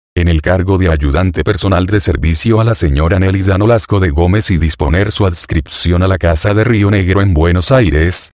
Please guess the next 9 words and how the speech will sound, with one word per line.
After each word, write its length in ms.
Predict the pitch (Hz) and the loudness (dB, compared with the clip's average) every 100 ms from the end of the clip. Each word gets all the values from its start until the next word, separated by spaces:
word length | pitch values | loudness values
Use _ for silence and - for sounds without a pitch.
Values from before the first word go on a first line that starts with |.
| _ | _
por 200 | - 78 | -2 0
el 140 | 90 107 | 0 0
término 480 | 92 92 90 92 95 | 0 2 2 2 0
de 140 | 76 | 0
ocho 320 | 71 76 - | 0 -2 -2
meses. 600 | 92 73 - 53 - - - _ _ _ - | 0 -2 -4 -6 -6 -8 -10 _ _ _ -8
Segundo, 720 | - 80 73 85 71 69 80 - _ | -4 -2 0 0 2 0 -2 -4 _
regístrese, 840 | 73 85 - 117 92 80 87 85 98 - _ | -4 -4 -2 -4 -2 -2 0 0 -2 -6 _
comuníquese, 960 | - 85 87 101 98 87 80 82 87 | -2 0 2 0 0 -2 -2 0 0